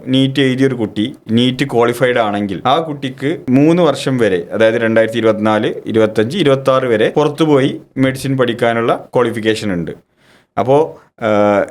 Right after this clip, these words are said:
ഇപ്രാവശ്യം ജോയിൻ ചെയ്യണതിന് മു-, ഏഹ്, ഈ ജോയിൻ ചെയ്യുന്ന ഏത് ഇയർ ആണോ, അതിന്റെ മുന്നേ ആയിട്ട് നീറ്റ് ക്വാളിഫൈഡ് ആയിരിക്കണം.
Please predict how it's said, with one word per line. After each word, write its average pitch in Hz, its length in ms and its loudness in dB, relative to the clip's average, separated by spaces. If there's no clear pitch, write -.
ഇപ്രാവശ്യം 185 720 0
ജോയിൻ 151 340 2
ചെയ്യണതിന് 151 420 2
മു-, 139 160 2
ഏഹ്, 131 180 -2
ഈ 131 140 2
ജോയിൻ 131 460 2
ചെയ്യുന്ന 147 720 2
ഏത് 135 480 4
ഇയർ 120 280 2
ആണോ, 110 300 0
അതിന്റെ 147 400 0
മുന്നേ 156 400 2
ആയിട്ട് 147 280 0
നീറ്റ് 143 200 0
ക്വാളിഫൈഡ് 117 380 0
ആയിരിക്കണം. 85 360 -2